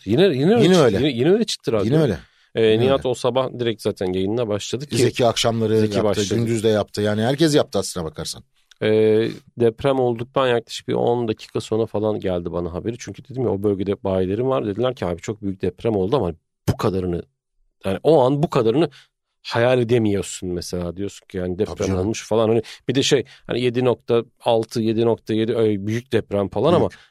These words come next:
Speaker 1: hani o yere yakınlığı falan, işte teknik terimler var ya.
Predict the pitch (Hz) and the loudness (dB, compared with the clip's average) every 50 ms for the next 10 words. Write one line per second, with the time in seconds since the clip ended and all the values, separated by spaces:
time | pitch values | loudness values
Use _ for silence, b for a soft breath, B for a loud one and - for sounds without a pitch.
0 | B - 107 110 113 117 113 107 113 117 131 131 120 120 - - 123 120 120 123 | B -2 0 2 2 2 2 2 2 2 2 2 0 0 -2 -2 -2 -2 0 0
1 | 127 123 - 117 120 117 113 - 113 - - 113 - - - - 120 - - - | 0 0 0 -2 -2 -2 -2 -4 -8 -6 -6 -8 -8 -8 -14 -16 -16 -16 -12 -6
2 | - 120 110 113 113 117 120 117 117 123 147 175 185 165 117 101 98 | -2 0 0 2 2 2 2 2 2 2 2 4 4 4 4 2 0